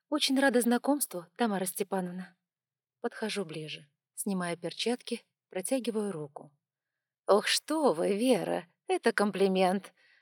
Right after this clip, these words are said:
Но, уверяю вас, вы выглядите словно девочка. И меня, знаете ли, смущает это». Тамара Степановна пожимает мою холодную ладонь и приглашает зайти в дом.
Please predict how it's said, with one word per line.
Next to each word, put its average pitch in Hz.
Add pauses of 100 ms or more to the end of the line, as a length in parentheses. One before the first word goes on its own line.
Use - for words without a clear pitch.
(100)
Но, 220
уверяю 240
вас, 165
вы 196
выглядите 185
словно 240
девочка. 226 (540)
И 214
меня, 202
знаете 233
ли, 285
смущает 180
это». 208 (920)
Тамара 196
Степановна 180
пожимает 170
мою 165
холодную 160
ладонь 175 (320)
и -
приглашает 170
зайти 185
в 156
дом. 151